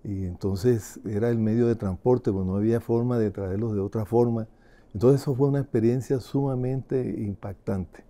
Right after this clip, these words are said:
Luego entonces, pues, yo durante mis estudios de medicina, eh, me gustó el idioma francés, y entonces yo estudiaba francés y también mi,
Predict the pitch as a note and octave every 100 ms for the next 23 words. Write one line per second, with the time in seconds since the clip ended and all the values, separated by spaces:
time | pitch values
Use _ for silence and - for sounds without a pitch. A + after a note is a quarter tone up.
0 | - _ _ _ _ _ - - - _
1 | - A#2+ C3 F3+ F#3+ F3+ F3+ F3+ - F#3
2 | E3 - _ _ _ _ B2 A#2+ A2+ -
3 | - - - - _ A#2+ G2+ A2+ C3 D#3
4 | D3+ B2 G#2+ A2+ A2 G#2+ G#2+ G#2+ G#2+ G#2
5 | G2 - C3 D#3 C#3 C3 C#3+ C3+ B2+ A2
6 | G#2 - _ _ - _ _ _ _ -
7 | D3 G#2 G#2 - A#2+ G#2+ G#2 - A#2+ B2+
8 | D3 C3 A2 G#2 G#2 A#2+ B2+ B2 A2 -
9 | - G#2 F#2+ F2 B2 A#2 - - _ -
10 | - - _ _ _ - C#3+ E3 D3+ C#3+
11 | C3+ D3+ B2 A2+ B2+ - C#3+ C3 B2 B2+
12 | C3 C#3+ C#3 - C3 C3 - - _ -
13 | - _ A2+ G2 - F2+ F2 F2 A2+